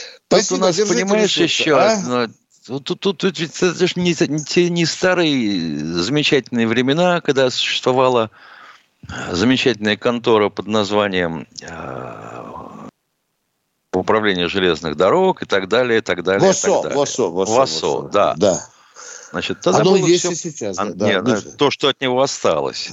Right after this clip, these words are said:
Speaker 2: Ну да.
Speaker 1: Одна вывеска, е-мое.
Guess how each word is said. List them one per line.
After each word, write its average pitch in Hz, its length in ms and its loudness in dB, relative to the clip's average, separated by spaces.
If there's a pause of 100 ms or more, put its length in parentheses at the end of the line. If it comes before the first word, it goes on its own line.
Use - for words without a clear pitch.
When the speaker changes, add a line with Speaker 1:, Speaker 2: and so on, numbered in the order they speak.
Speaker 2:
Ну 117 320 2
да. 104 280 2 (300)
Speaker 1:
Одна 117 340 -2
вывеска, 90 540 -2
е-мое. 80 640 0